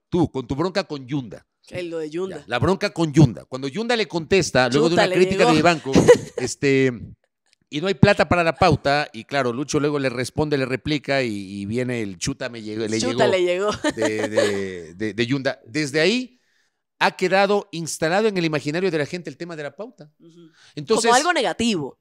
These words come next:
Speaker 1: como algo negativo.
Speaker 2: Ujú.
Speaker 1: Oye, yo estuve once años y pico en Majestad.
Speaker 2: Ujú.
Speaker 1: Ya, que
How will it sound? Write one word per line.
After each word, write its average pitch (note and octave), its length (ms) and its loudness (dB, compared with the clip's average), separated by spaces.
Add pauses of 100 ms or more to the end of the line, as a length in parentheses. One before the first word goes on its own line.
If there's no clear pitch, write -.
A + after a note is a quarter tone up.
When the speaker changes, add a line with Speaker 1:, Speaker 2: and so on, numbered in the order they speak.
Speaker 1:
como G#3+ 180 2
algo E4 140 4
negativo. C4 720 0
Speaker 2:
Ujú. E3 120 -20 (440)
Speaker 1:
Oye, B3 580 -4
yo F3+ 160 -2
estuve C4 240 0
once B3 240 -2
años B3 640 -8 (140)
y E3 80 -12
pico A3 260 -8
en G3 60 -2
Majestad. C#3+ 420 -6 (140)
Speaker 2:
Ujú. - 260 -20 (300)
Speaker 1:
Ya, D2 180 -20 (300)
que - 120 -20